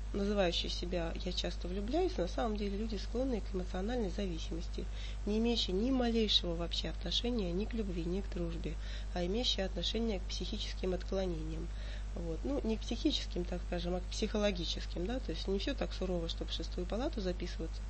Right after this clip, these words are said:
но достаточно сурово, чтобы сделаться несчастным на всю жизнь. Вот. А любви, а, можно и нужно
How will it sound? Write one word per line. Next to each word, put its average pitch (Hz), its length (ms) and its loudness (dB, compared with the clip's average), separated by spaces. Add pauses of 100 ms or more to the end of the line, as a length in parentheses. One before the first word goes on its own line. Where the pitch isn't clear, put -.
(360)
но 247 80 4
достаточно 240 600 6
сурово, 240 400 4
чтобы 202 300 0
сделаться 208 420 0
несчастным 190 520 2
на 175 100 0
всю - 220 -2
жизнь. 170 280 -2 (1500)
Вот. 175 320 0
А 220 100 2
любви, 254 420 8 (180)
а, 190 240 4
можно 254 460 4 (160)
и 208 80 0
нужно 214 420 0